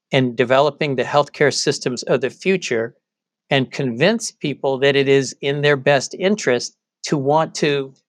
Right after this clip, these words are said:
divest themselves of the old ways of doing things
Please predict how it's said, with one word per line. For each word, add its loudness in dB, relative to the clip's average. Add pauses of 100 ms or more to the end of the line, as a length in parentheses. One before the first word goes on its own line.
(120)
divest 0
themselves 2
of -2
the -6
old 2
ways 0
of -8
doing 0
things -4